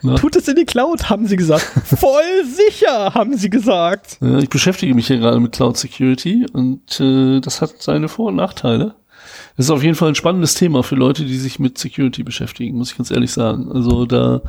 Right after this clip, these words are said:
Speaker 1: und ein zukunftsträchtiges, glaub ich, weil, äh, momentan poppen ganz viele Clouds hoch und über Security macht man sich da noch nicht so Gedanken.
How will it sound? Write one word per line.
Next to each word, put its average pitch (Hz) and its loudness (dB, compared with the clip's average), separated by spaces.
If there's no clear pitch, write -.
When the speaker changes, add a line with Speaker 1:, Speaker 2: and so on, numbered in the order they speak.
Speaker 1:
und 208 2
ein 190 2
zukunftsträchtiges, - -4
glaub 131 0
ich, - -4
weil, 131 2
äh, - -4
momentan 139 0
poppen - -4
ganz 147 -2
viele 143 -2
Clouds 160 -2
hoch 139 -2
und 135 -2
über 131 4
Security 143 -2
macht 143 -2
man 143 0
sich 143 -6
da 139 0
noch 139 4
nicht 147 -2
so 156 -6
Gedanken. 135 -6